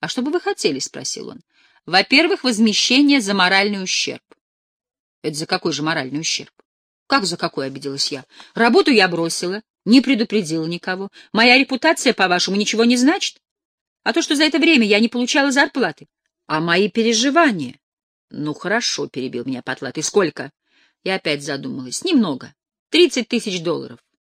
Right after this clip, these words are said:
"Хорошо. Что ещё?"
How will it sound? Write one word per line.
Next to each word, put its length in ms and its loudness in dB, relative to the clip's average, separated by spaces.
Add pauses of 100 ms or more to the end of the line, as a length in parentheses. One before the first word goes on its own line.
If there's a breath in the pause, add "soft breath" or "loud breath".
(440)
"Хорошо. 640 -4 (400)
Что 320 2
ещё?" 440 -2